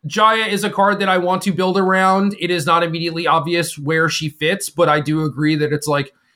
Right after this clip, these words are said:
in some mid-range or, like, big red-ish type thing, and I, those, those decks always appeal to me way more than they should.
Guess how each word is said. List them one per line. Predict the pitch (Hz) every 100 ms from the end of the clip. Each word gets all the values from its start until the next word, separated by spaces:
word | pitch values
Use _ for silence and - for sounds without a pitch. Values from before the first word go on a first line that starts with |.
| _
in | 147 170 165
some | - 175 160 156 160 143
mid-range | 151 147 156 156 156 151
or, | 147 139 139
like, | 135 135 135
big | 147 123
red-ish | 147 151 143 147 -
type | 156 147
thing, | - 139 143 196 220
and | 143 147 147 147 147 - _ _ _ _
I, | 220 247
those, | 285 294 -
those | 277 294
decks | 262 226
always | 170 185 165
appeal | 160 156 160 147
to | 151
me | 143
way | 127 143
more | 139 127
than | 127 117
they | 110
should. | - 92